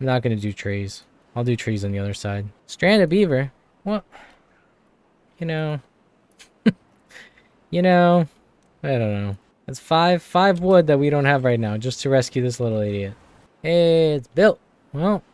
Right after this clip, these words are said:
twenty. Oh, it's only twenty gears. Okay, we'll do another one. The spatter dock is looking good. I mean, look at that. We have two hundred something of it and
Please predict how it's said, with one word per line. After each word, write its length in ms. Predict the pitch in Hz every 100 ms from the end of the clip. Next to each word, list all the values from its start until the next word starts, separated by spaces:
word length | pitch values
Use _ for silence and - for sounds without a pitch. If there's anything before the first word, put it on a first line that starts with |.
| _ _
twenty. 500 | - - 151 131 101 120
Oh, 140 | 185
it's 140 | 165
only 160 | 190 160
twenty 480 | - - 180 196 117
gears. 340 | 101 98 92
Okay, 220 | 147 131
we'll 140 | 117 127
do 140 | 139
another 240 | 131 104 98
one. 220 | 95 107 _ _
The 80 | 120
spatter 400 | - 147 180 285
dock 300 | 170 110 107
is 160 | 123 139
looking 340 | 226 113 92 -
good. 400 | 120 185 101 - _ _ _ -
I 60 |
mean, 120 | 143
look 160 | 143 208
at 60 | 196
that. 260 | 107 92 -
We 140 | 139 180
have 240 | 185 -
two 220 | - 214
hundred 260 | 208 196 185
something 380 | 196 185 214 214
of 120 | 214
it 200 | 226 190
and 520 | - 190 208 190 180